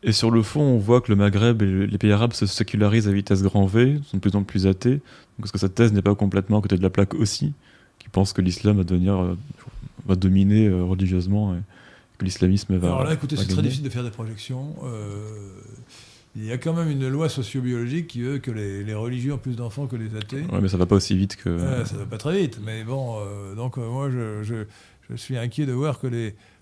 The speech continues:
Speaker 2: les sympathisants de, de Daesh ont plus d'enfants que ceux qui, que, que, que ceux qui, qui dansent, euh, euh, sur de la musique nègre, hein. Donc, euh,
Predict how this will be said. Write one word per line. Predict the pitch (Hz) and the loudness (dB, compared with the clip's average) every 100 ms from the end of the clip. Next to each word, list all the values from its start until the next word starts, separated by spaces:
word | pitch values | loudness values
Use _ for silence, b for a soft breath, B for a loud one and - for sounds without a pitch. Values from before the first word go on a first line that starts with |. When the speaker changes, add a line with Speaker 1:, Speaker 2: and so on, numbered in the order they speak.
| - | -14
Speaker 2:
les | 98 | -8
sympathisants | 123 135 120 131 | -6 -4 -4 -4
de, | 120 113 | -2 -4
de | 113 113 | -4 -4
Daesh | 117 147 170 135 | -4 -2 -4 -4
ont | |
plus | 110 135 | -6 -6
d'enfants | 123 117 151 | -6 -6 -6
que | 131 117 | -6 -6
ceux | 135 | -8
qui, | 120 120 110 104 104 - b b b | -8 -8 -6 -6 -10 -12 b b b
que, | 120 117 | -12 -10
que, | 120 | -10
que | 110 123 | -6 -6
ceux | - 143 | -4 -6
qui, | 123 123 113 107 | -4 -6 -4 -6
qui | 107 120 | -8 -6
dansent, | 131 139 - | -4 -4 -6
euh, | 113 110 101 98 b b b b b - | -8 -8 -10 -12 b b b b b -16
euh, | - 50 117 117 113 113 110 | -14 -14 -12 -12 -12 -12 -10
sur | - 120 | -8 -6
de | |
la | 110 | -6
musique | 113 127 131 | -6 -6 -6
nègre, | 110 98 | -8 -8
hein. | 101 110 104 101 | -10 -12 -12 -12
Donc, | 107 101 | -14 -12
euh, | 113 98 | -14 -14